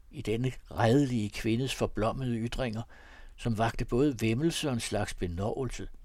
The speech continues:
sådan som man føler den ved ildevarslende spådomme. Dem fornuften forkaster, uden dog at kunne jage dem bort af tankerne,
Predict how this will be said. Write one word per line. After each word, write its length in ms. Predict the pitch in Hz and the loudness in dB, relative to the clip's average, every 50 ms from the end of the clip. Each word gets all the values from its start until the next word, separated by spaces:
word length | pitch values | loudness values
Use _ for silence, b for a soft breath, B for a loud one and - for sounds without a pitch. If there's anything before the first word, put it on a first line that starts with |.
| - - - | -18 -16 -8
sådan 280 | - - 120 120 123 | -4 -2 -2 -2 -2
som 180 | - - 127 110 | -2 -2 -2 0
man 140 | 107 98 95 | -2 -2 -2
føler 360 | - - 110 101 104 120 113 | -2 0 0 0 0 0 -2
den 160 | - - - b b b b | -2 -6 -10 b b b b
ved 100 | - - - | -4 -4 -2
ildevarslende 800 | 127 117 120 135 127 123 95 90 - - - - 80 90 90 | 0 0 2 2 2 2 0 -2 -2 -4 -6 -6 -6 -6 -6
spådomme. 560 | - - - 98 104 110 - 110 104 98 101 - - b b b b b b b b b b b b b b b b b b | -6 -4 -2 0 0 0 0 -2 -2 -4 -6 -8 -12 b b b b b b b b b b b b b b b b b b
Dem 140 | 120 117 120 | 2 4 4
fornuften 520 | - 135 123 113 110 117 - - - 139 | 4 4 6 6 4 4 2 -4 -8 -8
forkaster, 580 | 113 107 - - - 117 104 - - - 139 127 - - - - - - | -6 -8 -6 -2 0 0 0 0 -2 -4 -6 -6 -6 -10 -16 -4 4 8
uden 220 | 156 160 156 127 | 8 8 8 8
dog 300 | - 110 110 117 113 - | 6 6 4 4 2 0
at 160 | - 131 113 - | -4 -4 -4 -2
kunne 200 | - 110 101 101 | -2 0 2 2
jage 180 | 104 98 98 | 2 2 0
dem 120 | - 98 92 | -2 -4 -2
bort 280 | - 110 120 123 113 | 2 2 2 2 2
af 60 | 110 | -2
tankerne, 540 | - - 113 98 104 101 - 120 120 117 123 | -2 0 0 0 0 0 -2 -4 -4 -4 -4